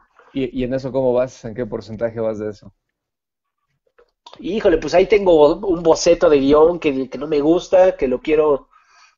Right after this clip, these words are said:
Speaker 2: todavía trabajar, quiero que sea de ciencia ficción, y bueno, que creo que la ciencia ficción en México no es que sea difícil de hacer,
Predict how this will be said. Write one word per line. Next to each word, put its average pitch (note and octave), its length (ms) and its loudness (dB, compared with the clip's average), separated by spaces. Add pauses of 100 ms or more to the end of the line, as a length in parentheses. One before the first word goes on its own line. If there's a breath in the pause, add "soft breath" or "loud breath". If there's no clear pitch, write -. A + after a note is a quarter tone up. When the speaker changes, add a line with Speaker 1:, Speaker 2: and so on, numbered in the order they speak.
Speaker 2:
todavía D3 260 4
trabajar, D#3 640 4 (220)
quiero D#3+ 220 4
que - 60 -12
sea D#3+ 140 4
de D3+ 80 2
ciencia D3+ 260 -2
ficción, D#3+ 680 0 (720)
y C#3+ 120 0
bueno, G3+ 280 4
que C3+ 600 4 (1000)
creo F#3+ 200 2
que G#3+ 80 2
la D#3+ 120 6
ciencia F3 300 -2
ficción D#3+ 580 0 (560 soft breath)
en C#3 240 -2
México E3 760 0 (200)
no D#3 140 0
es A#3+ 120 2
que B3+ 80 0
sea A#3 180 4
difícil G3 420 -2
de F#3 80 6
hacer, F3+ 400 0